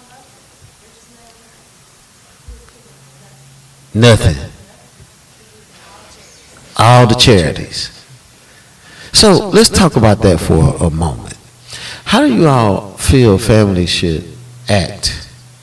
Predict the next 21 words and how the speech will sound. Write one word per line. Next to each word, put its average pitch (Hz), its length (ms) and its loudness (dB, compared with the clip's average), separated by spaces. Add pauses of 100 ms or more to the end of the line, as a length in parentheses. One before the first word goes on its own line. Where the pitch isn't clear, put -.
(580)
when 113 180 2
someone 90 500 -2
dies? 76 320 -6
Because 90 600 -4 (320)
it 160 160 0
gets, 170 480 -2
it, 147 260 -8
that 139 200 -2
can 135 180 -6
get 87 220 -6
cloudy 82 480 -2
with 85 180 -2
the - 80 -4
possessions. - 1040 -6 (1120)
What, 135 280 0
what 208 240 0
should 170 200 -2
be 135 140 4
the 87 100 -2
focus? - 1080 -8 (300)
The, - 180 -12